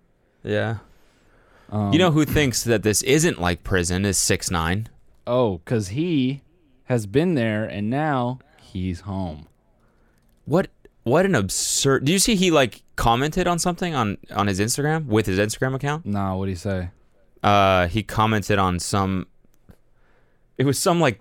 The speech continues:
Speaker 1: press release on someone snitching, and he was like, "I got you," or something like that. It was a joke.
Speaker 2: Oh, okay. Okay.
Speaker 1: But, um, he's, like, logged into his Instagram. It was
Speaker 2: Yeah.
Speaker 1: real. It was fucking real. How weird is that? He gets released on,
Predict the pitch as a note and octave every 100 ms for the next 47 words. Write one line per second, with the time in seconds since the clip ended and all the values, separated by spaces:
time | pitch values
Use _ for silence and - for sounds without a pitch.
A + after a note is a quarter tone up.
0 | - - - A#2 - G#2 F#2+ F#2+ - F2
1 | E2+ - G2 F#2 F2+ E2+ - F#2 - F2+
2 | E2+ D#2 E2 E2 D#2+ D#2+ E2+ F2+ - D2+
3 | D2+ D#2 D#2+ C#2+ D#2+ - C#2+ E2 D#2+ C#2+
4 | E2+ B1 - - - A#2 A2 A2 G#2+ F#2+
5 | F2+ - _ _ _ _ - G2 G#2 F#2
6 | F#2+ F#2 E2+ - F2+ F2 E2 D#2+ D#2+ -
7 | _ _ _ F#2 A2 F#2+ G2 F#2 F2 G2
8 | G2+ G#2 G#2 F#2 F2 A2 - C#2+ D2+ F2
9 | - _ _ - - C#3+ D3+ A2+ D3+ F#3+
10 | D2 - - C#3 F3 - G3+ F#3 E3 F3
11 | E2+ - G#3+ F3+ D#3+ G3+ C3 F2 D#2+ G2
12 | C#3 D#3 C3+ C#3+ D#3 C#3 A#2